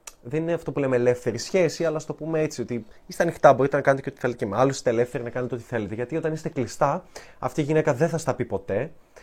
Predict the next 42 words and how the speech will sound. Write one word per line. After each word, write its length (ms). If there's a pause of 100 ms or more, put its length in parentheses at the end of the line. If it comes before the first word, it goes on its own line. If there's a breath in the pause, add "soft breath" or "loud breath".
(120 loud breath)
θα 140
στα 160
κρατάει, 600
δεν 140
θα 60
τα 140
λέει, 120
θα 120
σου 120
λέει 100
ψέματα, 680
θα 100
στα 140
κρύβει, 480 (460 loud breath)
γιατί 440
εσύ 200
μπορεί 220
τελικά 280
να 80
είσαι 180
β' 220
μέλη 200
και 80
όχι 140
α 200
μέλη 200
και 100
να 60
της 80
πεις: 160
"Τι 180
τσούλα 340
είσαι, 200
πουτάνα, 420
τι 80
συμβαίνει", 440
να 80
της 100
κάνεις 260
ζήλιες, 360
κτητικότητες 600
κτλ. 240